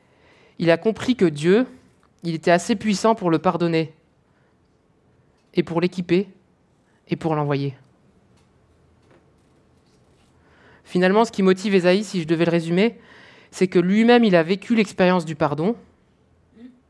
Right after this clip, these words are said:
de la régénération de Dieu,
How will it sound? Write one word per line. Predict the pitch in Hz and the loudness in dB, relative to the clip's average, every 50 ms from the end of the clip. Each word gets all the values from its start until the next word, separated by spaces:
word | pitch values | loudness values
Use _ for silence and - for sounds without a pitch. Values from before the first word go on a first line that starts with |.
| _ _ _ - 254 262 254 _ - _ _ 214 214 220 196 _ _ _ _ _ _ _ _ _ _ _ _ _ _ _ _ - - | _ _ _ -16 -16 -16 -16 _ -20 _ _ -20 -20 -20 -20 _ _ _ _ _ _ _ _ _ _ _ _ _ _ _ _ -12 -4
de | 151 160 | 0 2
la | 156 151 | 2 2
régénération | 147 160 170 165 180 180 170 156 160 160 - - 175 | 2 0 -2 -2 -2 -2 -2 -2 -4 -6 -6 -8 -6
de | 165 156 | -6 -6
Dieu, | 156 151 151 165 185 | -6 -4 -4 -4 -4